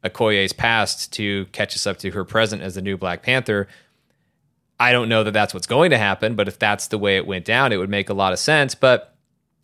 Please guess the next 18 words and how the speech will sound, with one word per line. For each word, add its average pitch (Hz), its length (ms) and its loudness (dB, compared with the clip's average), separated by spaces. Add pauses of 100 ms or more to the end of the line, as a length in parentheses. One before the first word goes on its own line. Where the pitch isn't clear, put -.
also 165 300 2
Nakia, 156 600 0 (160)
as 104 280 -2
played 117 280 -2
by 120 200 4
Lupita 120 380 -2
Nyong'o, 117 580 0 (680)
another, 107 680 0 (120)
uh, 101 380 -2
somebody 110 360 0
else 107 200 0
who 110 120 -8
could 101 340 -4
ultimately 104 520 -4
be, 98 480 -4
uh, 95 440 -2 (340)
be 104 220 -10 (340)
o-, 117 120 2